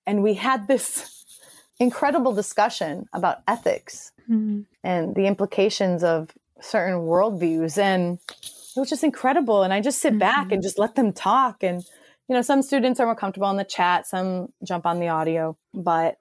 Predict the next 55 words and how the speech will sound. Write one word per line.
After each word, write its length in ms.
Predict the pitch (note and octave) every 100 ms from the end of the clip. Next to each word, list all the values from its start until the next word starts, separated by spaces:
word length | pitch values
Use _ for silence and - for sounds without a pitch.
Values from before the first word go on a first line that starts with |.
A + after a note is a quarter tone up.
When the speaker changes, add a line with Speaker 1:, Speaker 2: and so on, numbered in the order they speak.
| _
Speaker 1:
at 160 | F#3 F3+
the 140 | G3+
end 140 | A3
of 80 | A#3
the 80 | G#3+
day, 480 | G3+ G#3+ G3+ F#3 -
you 160 | F#3+ F#3+
need 220 | G3+ G#3+
to 420 | - A#3 G#3+ F#3 - _
align 400 | F3+ F#3 F#3 G#3
your 100 | G3+
practices 520 | F#3 G3 F#3+ G3+ F3+ F3
as 100 | E3+
a 80 |
teacher 300 | E3 F#3+ F#3+
with 120 | F3+ F3+
what 100 | E3
you 80 | F3
believe. 380 | E3 F3 G#3 F3
And 80 |
I 100 | F3+
believe 540 | F#3 F3+ F3+ G#3 F#3+ - _ -
that, 480 | F3 F3 E3+ - - _
I 120 | G3+
tell 220 | G3+ B3
them, 140 | A3 G3
<laughs> 40 |
I'm 280 | G3+ A#3+ B3 -
one 160 | - A#3
of 60 | G3+
the 60 |
biggest 300 | F3 A3+ A3
students 260 | - A#3+ A#3
in 60 |
the 80 | A3+
room 240 | G3+ A#3+ G#3
here, 200 | F3+ E3+
okay? 340 | E3+ F#3+ G3
Lifelong 480 | G3 A3 B3 A#3+ A#3+
learner. 340 | A#3+ G3 E3+ - - _ _
Speaker 2:
Mm-hmm. 520 | A3+ G3+ G3+ F#3 G3 G#3+ - -
Speaker 1:
And 180 | F#3 F3
I 340 | F#3 A3 B3+ B3+
can 240 | C4+ A3+ A3
learn 320 | A#3 B3 B3
from 240 | A#3+ A3 G#3+
you 380 | A3 B3+ A#3+
as 200 | G3 G3+
much 380 | G#3+ A3+ B3 -
as 160 | A3+ G3
you 160 | A3+
can 200 | - G#3
learn 120 | G#3 G#3+
from 260 | G3+ F#3+
me. 440 | G#3+ A#3 F#3+ F#3